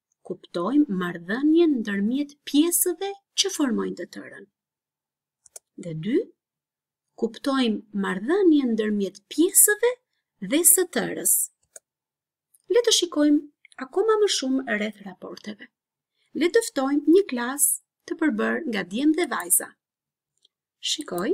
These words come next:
Të ftojmë dhe vajzat. Dhe le të diskutojmë.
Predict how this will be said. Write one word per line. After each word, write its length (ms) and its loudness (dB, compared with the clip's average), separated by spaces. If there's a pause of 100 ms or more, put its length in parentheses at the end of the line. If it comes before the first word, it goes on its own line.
(2500)
Të 140 -8
ftojmë 280 -6
dhe 120 -2
vajzat. 640 -6 (1900)
Dhe 220 -4
le 160 0
të 140 -2
diskutojmë. 600 -6